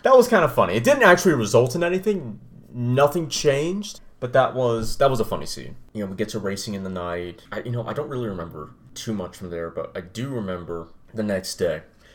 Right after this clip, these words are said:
And this was Ford's P R person still trying to sabotage Ken. He says, you know, Ken's, Ken has gone way too fast. He's, like, four or five minutes ahead of his teammates, Dan and, Dan Gurney and Bob Bondurant, if I remember correctly. It might, it, it might have been Bob Bondurant.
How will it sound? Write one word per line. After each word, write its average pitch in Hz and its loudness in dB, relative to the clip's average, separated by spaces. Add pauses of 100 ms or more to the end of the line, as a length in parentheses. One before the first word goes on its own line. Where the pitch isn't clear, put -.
(120)
And 98 -6
this 107 -4
was 92 -6
Ford's 104 -6
P - -8
R 92 2
person 85 -12
still 92 -8
trying 76 -10
to - -14
sabotage 85 -6
Ken. 127 -2 (280)
He 120 -6
says, 117 -4 (640)
you 101 -6
know, 87 -6 (200)
Ken's, 151 -2 (180)
Ken 131 -2
has 113 -2
gone 104 0
way 101 -2
too 95 -12
fast. 82 -2
He's, 123 -6 (100)
like, 101 -6
four 147 2
or 104 -4
five 104 0
minutes 92 -4
ahead 92 -4
of 85 -6
his 85 -14
teammates, 123 -4
Dan 98 -2
and, 82 -10 (300)
Dan 156 4
Gurney 113 0
and 107 -6
Bob 101 -2
Bondurant, 202 -4 (260)
if - -12
I 98 -4
remember 85 -8
correctly. 76 -12
It 110 -12
might, 123 -14 (120)
it, 113 -14 (540)
it 117 -8
might 117 0
have 107 -6
been 101 -4
Bob 85 -4
Bondurant. 78 -10